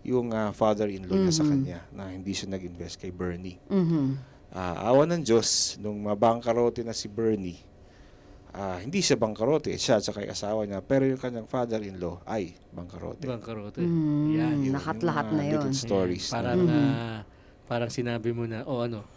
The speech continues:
Speaker 3: ano, I told you so."
Speaker 1: I told you so.
Speaker 3: <laughs> I told you so. May mga ano, may mga,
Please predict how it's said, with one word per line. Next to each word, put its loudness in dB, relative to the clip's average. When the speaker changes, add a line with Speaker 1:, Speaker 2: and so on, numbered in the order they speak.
Speaker 3:
ano, -10
I -2
told 4
you 0
so." 0
Speaker 1:
I -4
told 8
you 4
so. 4
Speaker 3:
<laughs> -
I 8
told 6
you 6
so. 0
May 4
mga 2
ano, 6
may 6
mga, 4